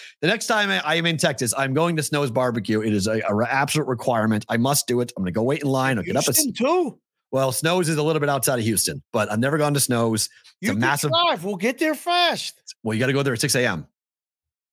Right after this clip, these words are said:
Speaker 2: What?
Speaker 1: D-
Speaker 2: For barbecue?
Speaker 1: Uh-huh.
Speaker 2: For breakfast?
Speaker 1: No, for lunch. That's how long the line is.
Speaker 2: Time out.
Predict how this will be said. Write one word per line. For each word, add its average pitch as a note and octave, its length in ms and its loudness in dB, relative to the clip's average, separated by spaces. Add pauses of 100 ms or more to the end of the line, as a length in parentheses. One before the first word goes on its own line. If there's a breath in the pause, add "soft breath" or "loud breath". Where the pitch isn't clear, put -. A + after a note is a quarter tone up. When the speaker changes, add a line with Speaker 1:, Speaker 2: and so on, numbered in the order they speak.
(180)
Speaker 2:
What? B3 260 0
Speaker 1:
D- - 80 -6
Speaker 2:
For F#3 180 0
barbecue? F#4 680 -2 (320)
Speaker 1:
Uh-huh. C3 260 2
Speaker 2:
For A3 160 -2
breakfast? B3+ 840 0 (100)
Speaker 1:
No, D#3 400 0
for D3 100 -4
lunch. C#3+ 440 0 (1600)
That's C3+ 180 0
how C#3+ 60 2
long B2+ 180 0
the B2 60 0
line C3 260 2
is. A2 160 0
Speaker 2:
Time D#3 200 0
out. A#2+ 240 -4